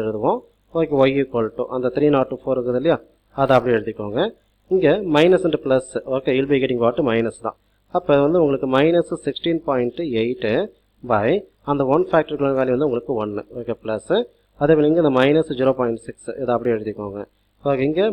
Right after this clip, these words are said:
minus zero point six plus ஒன்னு, உங்களுக்கு வந்து ஜீரோ பாயிண்ட் ஃபோர். ஓகே, into what? டூ. Altogether denominator,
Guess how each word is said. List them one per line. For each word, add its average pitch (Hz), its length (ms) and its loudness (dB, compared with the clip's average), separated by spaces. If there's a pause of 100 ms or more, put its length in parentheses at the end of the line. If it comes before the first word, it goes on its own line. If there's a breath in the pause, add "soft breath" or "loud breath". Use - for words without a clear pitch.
minus 156 300 2
zero 147 180 2
point 131 200 -2
six - 240 -10
plus 123 180 -4 (100)
ஒன்னு, 113 240 -4 (480 soft breath)
உங்களுக்கு 139 280 -2
வந்து 147 260 -4
ஜீரோ 139 140 2 (100)
பாயிண்ட் 120 260 -2 (100)
ஃபோர். 113 300 -6 (140)
ஓகே, 123 200 -6 (100)
into 165 240 -4
what? 117 140 -2 (140)
டூ. 131 80 -4 (680 soft breath)
Altogether 156 560 4
denominator, 117 560 -2